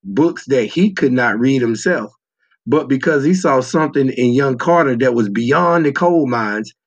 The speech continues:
he gifted him his book collection. Carter self-taught himself mathematics and literature. And at the age of twenty, he entered into Frederick Douglass High School in Huntington, West Virginia,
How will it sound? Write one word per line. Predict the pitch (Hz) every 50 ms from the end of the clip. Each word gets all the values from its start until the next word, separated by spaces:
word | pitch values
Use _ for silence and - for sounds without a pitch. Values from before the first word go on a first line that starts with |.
| _ _ _ _
he | - 165 143
gifted | 117 - 156 175 175 - 135 127
him | - 156 143 135 127
his | 131 135 120 107
book | 104 147 165 156 -
collection. | 135 120 113 107 98 92 - - - _ _ _ _ _ _ _ _ _ _ _ _ _ _ _ _ _ _ _ _
Carter | - - 180 185 165 170 170 117
self-taught | 113 - - 180 175 165 139 - - 165 160 156 135
himself | 139 160 165 151 - 160 131 123 117
mathematics | 113 113 135 151 151 147 - 147 151 147 151 143 135 - - - -
and | 143 165 175 165 147 131
literature. | 123 123 110 104 98 - - 95 107 - _ _ _ _ _ _
And | 131 131
at | 139 143 139
the | 139 127 - -
age | 139 160 165 143 143
of | 131 120
twenty, | - - 160 175 180 175 170 151
he | - - 170 151 -
entered | 156 151 151 165 143
into | 135 127 120 120 - 127 113
Frederick | 117 - 160 160 156 139 143 127
Douglass | 127 151 151 127 127 123 123 117
High | 139 151 156 151 147
School | 143 - 135 123 120 120 113
in | 110
Huntington, | 107 - 151 151 147 143 - 135 123
West | 131 143 139 135 -
Virginia, | 113 107 107 135 151 147 131 117 117